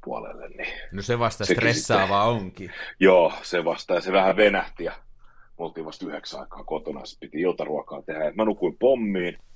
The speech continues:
Speaker 1: ja sit mä muistelin, että ei mun tarvitse mennä vähän kahdentoista perään asiakaskäynnille, niin mä sit pötköttelin jo sängyssä, ja nyt muistin, että ei helvetti, <laughs> meidän on se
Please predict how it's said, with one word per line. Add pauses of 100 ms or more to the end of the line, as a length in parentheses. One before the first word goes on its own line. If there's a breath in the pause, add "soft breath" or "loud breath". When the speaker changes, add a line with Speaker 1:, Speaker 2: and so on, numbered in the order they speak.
(760)
Speaker 1:
ja
sit
mä
muistelin,
että
ei
mun
tarvitse
mennä (1600 loud breath)
vähän
kahdentoista
perään
asiakaskäynnille,
niin
mä
sit
pötköttelin
jo
sängyssä,
ja (840 soft breath)
nyt
muistin,
että
ei
helvetti,
<laughs>
meidän
on
se